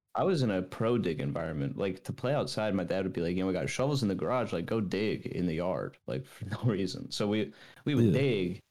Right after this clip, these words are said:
Speaker 1: just for the hell of it, and, uh, remember one time my brother and I, we found, like, a mouse nest where we were digging, like, a little
Speaker 2: Mm-hmm.
Speaker 1: ways off to the side, like, the pink baby mice.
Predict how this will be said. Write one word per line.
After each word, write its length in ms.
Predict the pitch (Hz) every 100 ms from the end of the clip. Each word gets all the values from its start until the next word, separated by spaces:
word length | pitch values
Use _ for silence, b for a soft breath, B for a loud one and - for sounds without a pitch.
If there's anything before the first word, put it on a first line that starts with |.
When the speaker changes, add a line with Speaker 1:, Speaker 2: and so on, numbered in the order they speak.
| _ _ _ -
Speaker 1:
just 200 | 120 -
for 260 | - 113
the 100 | 87
hell 220 | 101 123
of 100 | 117 92
it, 200 | 92 -
and, 300 | 95 92 82
uh, 280 | 78 76 65 - b b
remember 200 | 120 123
one 160 | 110 113
time 420 | 110 98 90 90 95
my 100 | 92
brother 220 | 98 101
and 80 | 98
I, 40 |
we 100 | 90
found, 240 | 87 95 90
like, 160 | 69
a 120 | 73
mouse 360 | 67 85 104 -
nest 420 | 123 151 - - _
where 160 | 104
we 100 | 107
were 80 | 120
digging, 420 | 117 127 143 156 147
like, 180 | - -
a 20 |
little 160 | - 92
Speaker 2:
Mm-hmm. 100 | 92
Speaker 1:
ways 140 | 98 95
off 100 | 98
to 60 | 98
the 80 |
side, 280 | 90 92 104
like, 220 | 113 95 90
the 100 | 87
pink 460 | - - 110 101
baby 240 | 101 98 95
mice. 480 | 87 92 127 -